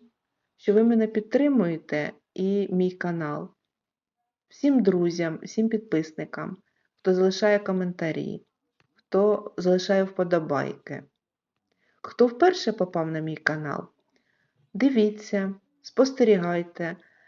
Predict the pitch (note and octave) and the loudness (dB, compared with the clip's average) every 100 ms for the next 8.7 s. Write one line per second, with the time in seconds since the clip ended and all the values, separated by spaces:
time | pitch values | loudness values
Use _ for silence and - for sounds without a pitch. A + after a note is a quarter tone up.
0 | _ F#3+ F#3 F3+ G3+ G#3 C4 C4+ C4+ C4 | _ -12 -10 -2 0 2 0 0 0 0
1 | - G3 G#3 G#3 G3+ F#3+ F#3+ - - F3 | 0 2 2 2 2 0 -4 -6 -4 -2
2 | F3 F3+ F#3+ F#3 F#3+ G3 F#3+ G#3 G#3 G#3+ | -2 0 0 0 0 -2 -2 -2 -2 -2
3 | G#3 G#3+ G#3+ - _ _ G3+ G#3 G#3+ F#3+ | -2 -4 -6 -10 _ _ -2 2 4 6
4 | G3+ G3+ G3+ G3 F#3 F#3 - _ - G3+ | 4 2 -8 -6 -6 -6 -10 _ -8 0
5 | B3+ F3+ F3 G3+ A#3+ A3+ G#3 G3+ - G3 | 2 2 0 0 0 2 2 0 -2 -2
6 | A3 A#3 F3 D#3+ - E3+ E3+ - E3 D#3+ | 0 0 0 -6 -4 -2 -2 -8 -8 -6
7 | D#3+ - E3 E3 F3+ A3+ A#3 - _ _ | -8 -8 -8 -4 0 0 -2 -10 _ _
8 | _ _ G#3 C4 C4+ C4+ C4 | _ _ -6 -2 0 0 -2